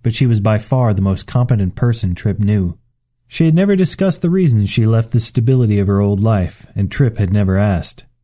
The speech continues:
"She yours?" Brody jabbed a finger at Belle. "Of course she's mine." "If you're trying to get me to fit a volume switch or something," Brody said, "you can just leave right now."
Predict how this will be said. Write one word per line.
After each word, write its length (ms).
"She 220
yours?" 480
Brody 260
jabbed 380
a 80
finger 400
at 100
Belle. 420
"Of 80
course 220
she's 260
mine." 500
"If 120
you're 200
trying 340
to 60
get 160
me 140
to 80
fit 240
a 60
volume 420
switch 320
or 60
something," 560
Brody 260
said, 420
"you 120
can 160
just 160
leave 420
right 360
now." 400